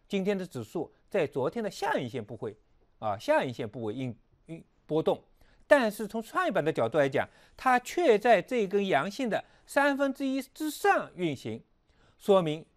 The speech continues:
昨天这根阳线的大部分的筹码今天并没有大量的抛出。这个就说明创业板在近期的走势，在今天的走势的角度来讲，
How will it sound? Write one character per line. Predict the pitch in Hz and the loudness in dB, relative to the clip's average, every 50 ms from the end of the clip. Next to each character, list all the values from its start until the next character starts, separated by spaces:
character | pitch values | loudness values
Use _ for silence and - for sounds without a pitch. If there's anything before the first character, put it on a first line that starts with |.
| _ _ _ _ _ | _ _ _ _ _
昨 | - - 165 135 123 143 208 226 | -2 0 2 4 6 4 4 4
天 | - 330 349 359 339 | 2 0 -2 0 2
这 | - 294 | 0 2
根 | 202 196 156 135 | 2 0 0 0
阳 | 120 104 101 117 165 | 0 0 -2 -2 -4
线 | 196 - - 269 190 | -4 -2 0 0 0
的 | 139 - - _ _ _ _ _ _ | -2 -4 -8 _ _ _ _ _ _
大 | - 302 254 202 156 131 | 4 6 6 6 4 4
部 | - - 156 | 0 -2 -6
分 | 143 165 143 | -4 -2 -2
的 | 135 120 | -2 -4
筹 | - - 151 160 | 0 0 0 0
码 | 151 117 - - _ _ _ _ _ _ _ | 0 -2 -8 -12 _ _ _ _ _ _ _
今 | - 240 233 233 | -4 -4 -4 -2
天 | 220 233 220 220 214 - _ _ - | -2 -2 -4 -4 -6 -10 _ _ 0
并 | 359 359 302 214 175 139 120 | 2 2 2 2 0 -2 -4
没 | 120 143 240 359 370 | -2 0 2 2 4
有 | 349 208 113 - - _ _ _ _ _ _ _ | 4 2 0 -4 -8 _ _ _ _ _ _ _
大 | - 180 131 123 | 2 2 2 -2
量 | 120 107 95 95 | -6 -8 -10 -12
的 | 90 - | -14 -14
抛 | - 104 104 | -12 -12 -12
出。 | 98 - 110 101 - - - _ _ _ _ _ _ _ _ _ _ _ _ _ _ _ _ _ _ | -10 -12 -16 -18 -18 -20 -20 _ _ _ _ _ _ _ _ _ _ _ _ _ _ _ _ _ _
这 | - - 254 254 208 175 | 0 6 8 10 10 8
个 | 143 143 | 6 2
就 | 123 127 143 135 | 0 -2 -2 -2
说 | - 170 143 | 0 0 0
明 | 135 131 123 127 139 - _ - | 0 0 -2 -4 -6 -12 _ -8
创 | - - 214 220 214 185 | -2 0 2 2 2 2
业 | 156 | 0
板 | 135 117 98 92 | 0 -2 -4 -4
在 | 92 - 123 | -6 -8 -8
近 | 104 - 160 139 135 | -8 -8 -8 -10 -10
期 | - - 131 | -10 -8 -8
的 | 131 127 | -8 -6
走 | - 110 95 | -6 -8 -8
势， | 98 - 139 | -10 -12 -10
在 | 123 - 143 | -6 -6 -6
今 | 127 - - 294 311 359 | -6 -6 -6 -6 -6 -4
天 | 330 - 349 | -6 -4 -4
的 | 302 262 | -4 -4
走 | - - 98 | -4 -6 -8
势 | 98 - - - | -10 -8 -8 -8
的 | 101 | -8
角 | - 98 90 | -8 -8 -10
度 | - 113 | -8 -8
来 | 107 104 | -8 -6
讲， | 98 110 98 87 | -6 -6 -6 -6